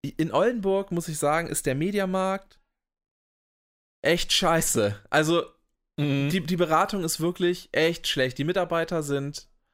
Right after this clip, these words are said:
Speaker 1: unaufmerksam, sowieso schon. Da ist auch sicherlich der
Speaker 2: Mhm.
Speaker 1: eine oder andere, es geht nicht für alle, ne? Ich möchte nur kurz als Disclaimer hier mal eben,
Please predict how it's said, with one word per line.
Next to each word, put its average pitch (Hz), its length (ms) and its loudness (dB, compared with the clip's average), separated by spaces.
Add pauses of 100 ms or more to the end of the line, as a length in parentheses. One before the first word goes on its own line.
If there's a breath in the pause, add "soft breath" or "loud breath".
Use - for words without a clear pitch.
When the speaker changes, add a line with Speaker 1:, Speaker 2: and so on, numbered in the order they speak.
(320)
Speaker 1:
unaufmerksam, 214 880 0
sowieso 147 420 -2
schon. 285 340 -6 (380)
Da 117 140 6
ist - 160 0
auch 127 100 4
sicherlich 127 360 0
der 113 100 4
Speaker 2:
Mhm. 110 60 4
Speaker 1:
eine 127 100 2
oder 110 60 2
andere, 117 180 -2
es - 200 -2
geht 185 140 2
nicht 165 160 -4
für - 120 -2
alle, 165 260 0
ne? 143 160 0
Ich 135 100 -10
möchte 123 240 -4
nur 120 80 -4
kurz - 180 -8
als 110 180 -6
Disclaimer 123 580 -2
hier 127 140 -4
mal 113 160 -8
eben, 120 180 -4